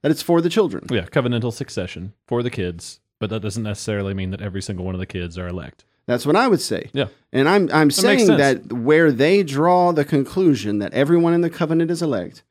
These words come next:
Speaker 1: that exact spot promises the new covenant for children and
Speaker 2: Mm-hmm.
Speaker 1: children's children.
Speaker 2: Mm-hmm.
Speaker 1: And that exact spot promises that it's for the household of Judah and the household of Israel. That is the offspring of Abraham.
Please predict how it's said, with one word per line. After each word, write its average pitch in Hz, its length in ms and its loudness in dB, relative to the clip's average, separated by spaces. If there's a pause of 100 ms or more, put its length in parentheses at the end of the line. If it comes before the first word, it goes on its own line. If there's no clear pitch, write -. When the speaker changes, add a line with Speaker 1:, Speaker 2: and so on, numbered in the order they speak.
(800)
Speaker 1:
that 127 400 -2
exact 131 520 0
spot - 680 -4 (200)
promises 139 580 2
the 110 80 -2
new 135 160 6
covenant 113 420 -2
for 113 100 -4
children 127 420 0
and 113 100 -6
Speaker 2:
Mm-hmm. 120 100 0
Speaker 1:
children's 110 400 0
children. 92 400 -8 (200)
Speaker 2:
Mm-hmm. 95 240 -16 (240)
Speaker 1:
And 160 300 6
that 151 200 4
exact 151 340 -2
spot 151 260 -2
promises 131 520 -2
that 113 160 -2
it's 110 100 -6
for 117 120 -6
the 104 100 -2
household 156 440 -2
of 95 120 -6
Judah 92 360 -6
and 104 80 -2
the 101 80 -4
household 127 600 -4
of 101 140 -8
Israel. 92 380 -6 (220)
That 120 160 2
is 117 140 2
the - 120 -4
offspring 131 540 0
of 92 100 -6
Abraham. 101 640 -4